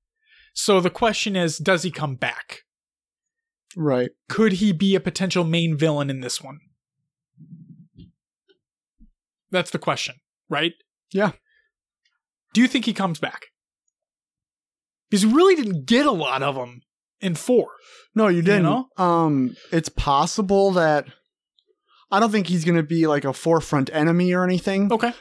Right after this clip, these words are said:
Speaker 2: But you might run into him, I'd say.
Speaker 1: Okay.
Speaker 2: You might have an experience with him.
Speaker 1: Just a little run-in?
Speaker 2: Yeah.
Speaker 1: Like, yo, a little
Speaker 2: Maybe,
Speaker 1: shoulder
Speaker 2: maybe he
Speaker 1: brush?
Speaker 2: gives you a little
Speaker 1: <laughs>
Speaker 2: information.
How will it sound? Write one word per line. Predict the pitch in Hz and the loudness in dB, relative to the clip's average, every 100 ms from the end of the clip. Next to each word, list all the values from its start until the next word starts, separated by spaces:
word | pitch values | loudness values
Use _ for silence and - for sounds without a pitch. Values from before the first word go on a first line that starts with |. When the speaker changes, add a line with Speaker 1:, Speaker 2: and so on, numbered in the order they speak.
| - | -4
Speaker 2:
But | 175 | 0
you | 190 | 4
might | 220 196 | 4 2
run | 160 170 170 | 0 2 2
into | 147 120 | 0 -2
him, | 120 120 | -2 -2
I'd | 113 | -4
say. | - - - - _ 285 | -6 -8 -10 -20 _ -4
Speaker 1:
Okay. | 302 294 _ _ | -2 -4 _ _
Speaker 2:
You | 165 | 0
might | 180 190 170 _ | 2 0 -2 _
have | 156 175 165 151 | -2 0 0 0
an | 156 | -2
experience | 147 - 180 151 120 117 - | -2 0 2 2 2 -4 -4
with | 120 123 | -4 -6
him. | 123 113 - - - - - _ _ _ _ | -8 -10 -14 -20 -20 -20 -20 _ _ _ _
Speaker 1:
Just | - | -2
a | 202 | 2
little | 175 | 4
run-in? | 156 165 180 196 185 _ - | 4 2 2 0 -4 _ -4
Speaker 2:
Yeah. | 359 165 - - | -2 -2 -4 -2
Speaker 1:
Like, | 180 226 | 0 2
yo, | 170 | 0
a | |
little | 147 156 190 | 2 0 2
Speaker 2:
Maybe, | 226 240 | 4 4
Speaker 1:
shoulder | 208 | 4
Speaker 2:
maybe | 220 | 4
he | |
Speaker 1:
brush? | 226 220 | 4 4
Speaker 2:
gives | 214 190 | 2 2
you | 208 | 2
a | |
little | 190 202 185 | 4 2 2
Speaker 1:
<laughs> | 196 | 0
Speaker 2:
information. | 180 185 165 180 170 208 202 | 0 2 2 2 0 -2 -2